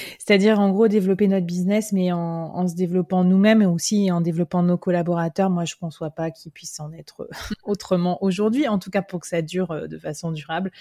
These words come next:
Donc, merci beaucoup. Est-ce que, euh, est-ce que tu peux me partager peut-être, euh, le meilleur conseil qu'on t'ait donné dans le business et aussi le pire ?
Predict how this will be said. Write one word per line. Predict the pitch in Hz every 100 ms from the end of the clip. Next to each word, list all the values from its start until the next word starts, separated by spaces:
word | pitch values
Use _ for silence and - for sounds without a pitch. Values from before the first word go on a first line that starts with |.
| - - - _
Donc, | 180 185
merci | 208 -
beaucoup. | 196 214 311 320 - - -
Est-ce | 240 240
que, | - 427 370
euh, | 254 214 208 196 170
est-ce | 202 -
que |
tu | 302 -
peux | 277
me | 233
partager | 220 - 208 196 233
peut-être, | 240 208 208 -
euh, | 190 175 170
le | 170 185
meilleur | 233 240 208
conseil | 214 196 214
qu'on | 208 185
t'ait | 190
donné | 180 185
dans | 185 180
le |
business | 175 170 196 240 -
et |
aussi | 175 170 226
le | 180
pire ? | - 185 185